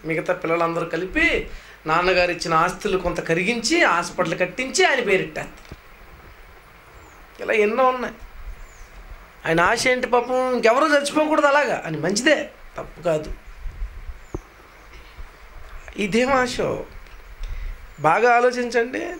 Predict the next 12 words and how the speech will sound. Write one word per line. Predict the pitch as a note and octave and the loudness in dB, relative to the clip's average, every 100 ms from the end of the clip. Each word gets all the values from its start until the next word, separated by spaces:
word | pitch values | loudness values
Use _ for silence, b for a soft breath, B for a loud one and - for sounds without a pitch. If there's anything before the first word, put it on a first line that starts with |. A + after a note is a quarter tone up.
| - | 2
తను | A3+ | 2
పూర్తి | A3+ A3+ A#3 C4+ - C#4+ | 2 0 0 0 2 2
చేయలేని | C#4+ C#4 C4+ | 4 4 4
దాన్ని | C#4 C4 | 2 4
తన | C4 | 2
బిడ్డల | F3 A3 C4 | 2 2 4
చేత | C4+ C4+ | 4 2
పూర్తి | C4 B3 - B3+ | 0 -4 0 2
చేయిస్తూ | B3 B3 B3+ | 2 2 2
మరణిస్తున్నాడు | A#3+ A#3 A3+ A#3 A#3 | 4 4 2 2 2
ఈ | A3+ | 4
తండ్రి. | A3 G#3 G#3+ E3 | 2 2 4 2